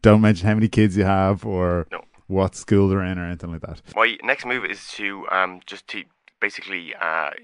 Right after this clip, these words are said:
Speaker 2: use this opportunity to try and solicit maybe some help from some other kind of mob or a gang, uh, Russians, uh, maybe some Polish. Um, a mix that actually be really good.
Speaker 1: Okay,
Speaker 2: Here,
Speaker 1: well, great.
Speaker 2: to be
Speaker 1: Well,
Speaker 2: honest.
Speaker 1: we actually
Speaker 2: Uh,
Speaker 1: have, uh, another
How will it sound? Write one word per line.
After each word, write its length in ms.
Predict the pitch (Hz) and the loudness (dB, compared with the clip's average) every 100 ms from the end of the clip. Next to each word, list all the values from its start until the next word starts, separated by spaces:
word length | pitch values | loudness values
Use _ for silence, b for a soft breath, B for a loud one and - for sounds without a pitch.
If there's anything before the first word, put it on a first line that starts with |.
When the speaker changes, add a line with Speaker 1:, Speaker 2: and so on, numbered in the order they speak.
| 220 | -16
Speaker 2:
use 280 | 95 101 90 | -10 -10 -10
this 160 | 98 | -6
opportunity 580 | 82 92 98 92 95 95 - | -6 -6 -10 -10 -12 -16 -18
to 60 | - | -12
try 180 | 95 87 | -10 -10
and 200 | 82 - | -14 -16
solicit 320 | 82 85 90 | -16 -16 -12
maybe 180 | 87 85 | -14 -14
some 140 | 85 | -14
help 180 | 90 78 | -14 -14
from 280 | - 76 76 b b _ | -18 -18 -20 b b _
some 180 | - 82 | -12 -8
other 140 | 85 | -8
kind 160 | - 92 | -8 -8
of 60 | |
mob 260 | 90 87 87 | -6 -6 -8
or 100 | 85 | -10
a 40 | |
gang, 360 | 90 90 90 87 - | -8 -8 -8 -16 -8
uh, 200 | 82 78 - | -6 -6 -8
Russians, 400 | 90 98 90 87 - - - | -12 -12 -14 -16 -18 -16 -6
uh, 340 | 80 78 80 | -4 -4 -6
maybe 200 | 78 82 | -10 -16
some 140 | 82 90 | -18 -16
Polish. 420 | 87 90 90 - - b b b b - | -10 -10 -8 -12 -14 b b b b -4
Um, 340 | 82 80 78 | -4 -4 -4
a 40 | 101 | -4
mix 140 | 113 | -4
that 60 | - | -4
actually 200 | 92 80 | -6 -6
be 40 | 85 | -12
really 120 | 85 | -10
good. 180 | 95 98 - - - | -10 -10 -14 -6 6
Speaker 1:
Okay, 200 | 143 151 | 6 8
Speaker 2:
Here, 60 | 131 | 4
Speaker 1:
well, 60 | |
great. 160 | 107 135 | 6 6
Speaker 2:
to 40 | 120 | 6
be 40 | |
Speaker 1:
Well, 80 | 120 | 4
Speaker 2:
honest. 180 | 120 117 | 4 6
Speaker 1:
we 100 | 113 | 6
actually 320 | 127 - 120 | 4 4 4
Speaker 2:
Uh, 40 | 98 | 4
Speaker 1:
have, 520 | 107 127 117 90 - | 2 2 0 -2 -6
uh, 480 | 104 95 92 92 92 | -2 2 2 2 0
another 580 | - 98 98 101 95 90 | 0 2 4 6 6 4